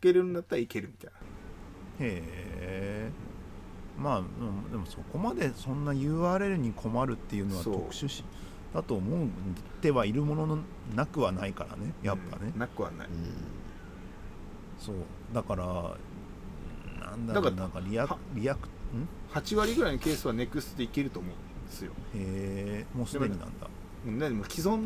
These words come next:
Speaker 1: のやつをなんかユーアールエル残したままネクストにしたいとかなると
Speaker 2: はい。
Speaker 1: めんどくさいみたいな。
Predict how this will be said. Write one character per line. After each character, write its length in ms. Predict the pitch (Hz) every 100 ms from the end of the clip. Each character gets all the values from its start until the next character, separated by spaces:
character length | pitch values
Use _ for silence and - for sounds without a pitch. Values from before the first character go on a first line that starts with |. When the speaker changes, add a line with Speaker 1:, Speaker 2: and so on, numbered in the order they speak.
| 220
Speaker 1:
の 120 | 214
や 100 | 214
つ 180 | - 117
を 200 | 104 90 - -
な 80 | 104
ん 40 |
か 120 | 98
ユ 160 | 107 131
ー 20 |
ア 40 | 139
ー 20 |
ル 60 |
エ 40 | 131
ル 120 | 101
残 220 | 101 127
し 60 | 120
た 120 | -
ま 120 | 95
ま 280 | 92 98 85 - - -
ネ 100 | 110
ク 120 | 104 -
ス 80 |
ト 100 | -
に 60 | 117
し 80 | 113
た 80 | 127
い 60 |
と 60 | -
か 80 | 120
な 60 |
る 60 | 131
と 100 | 208
Speaker 2:
は 60 |
い。 40 | 147 - -
Speaker 1:
め 80 | -
ん 60 | 107
ど 80 | -
く 80 |
さ 120 | - 95
い 40 |
み 60 | -
た 120 |
い 20 |
な。 0 | -